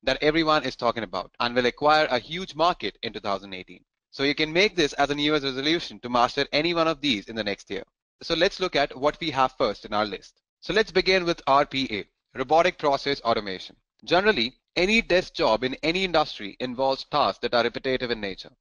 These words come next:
and can be automated. R P A or robotic process automation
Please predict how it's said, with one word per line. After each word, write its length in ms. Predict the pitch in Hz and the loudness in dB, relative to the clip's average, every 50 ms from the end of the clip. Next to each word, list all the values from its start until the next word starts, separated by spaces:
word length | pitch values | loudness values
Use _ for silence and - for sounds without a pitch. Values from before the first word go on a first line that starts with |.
| _ _ | _ _
and 140 | - 107 104 | -12 -12 -6
can 240 | - 131 135 156 165 | -2 -2 -2 0 0
be 140 | 165 160 143 | 2 2 4
automated. 420 | 123 117 110 101 98 92 - - - _ _ _ _ _ | 4 2 0 -2 -6 -8 -8 -10 -14 _ _ _ _ _
R 220 | - 127 156 196 196 | 0 2 2 2 2
P 260 | - 175 123 104 104 | 2 0 2 2 0
A 60 | 110 - | 0 -2
or 80 | 120 123 | -2 -2
robotic 400 | 127 123 123 143 151 160 156 - | -2 0 2 2 2 2 0 0
process 340 | 160 151 147 147 156 143 143 | 0 0 0 0 -2 -2 0
automation 640 | 135 - - 180 170 135 107 104 - - 113 107 | 0 0 0 -2 -4 -4 -4 -4 -8 -12 -14 -16